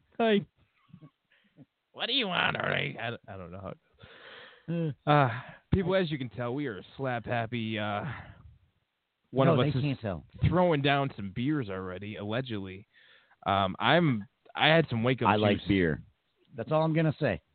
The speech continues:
Speaker 1: You can
Speaker 2: That's,
Speaker 1: say it,
Speaker 2: that's,
Speaker 1: like, eight times, though?
Speaker 2: that's all you have to say.
Speaker 1: "I like beer. What's wrong with cracking a few with the boys?"
Speaker 2: I don't know how you can lie like that. Like, I wouldn't even be good. Have you ever blacked out? Hmm. Uh, yes.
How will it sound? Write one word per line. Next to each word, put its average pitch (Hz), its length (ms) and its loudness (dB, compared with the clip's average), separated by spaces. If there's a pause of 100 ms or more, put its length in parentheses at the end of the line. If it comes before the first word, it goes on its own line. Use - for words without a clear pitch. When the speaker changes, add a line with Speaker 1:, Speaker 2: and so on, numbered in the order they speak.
(600)
Speaker 1:
You 123 60 -4
can 127 80 6
Speaker 2:
That's, 160 100 4
Speaker 1:
say 139 80 6
it, 135 40 6
Speaker 2:
that's, 131 80 6
Speaker 1:
like, 123 80 2
eight 143 200 4
times, 151 320 4
though? 196 260 4
Speaker 2:
that's 143 160 -4
all 160 140 2
you 147 140 2
have 139 160 -2
to 107 80 -14 (100)
say. 76 140 -4
Speaker 1:
"I 302 260 4
like 302 400 2
beer. 302 400 2
What's 311 260 -4
wrong 254 580 -2 (360)
with 220 160 -4
cracking 302 380 2
a 254 80 0
few 285 200 0
with 262 120 -2
the 247 60 -8
boys?" 247 440 -2 (800)
Speaker 2:
I 202 60 -2
don't 254 80 0
know 220 100 2
how 190 60 2
you 190 120 0
can 117 160 -4
lie 90 160 0
like 95 180 -4
that. 98 120 -10
Like, 101 160 -4
I 156 120 2
wouldn't 156 200 2
even 120 160 0
be 104 100 -4
good. 104 240 -2 (440)
Have 120 140 0
you 156 100 4
ever 165 140 0
blacked 139 360 0
out? 92 200 -8 (180)
Hmm. 82 280 -6 (680)
Uh, 110 320 6
yes. 78 460 0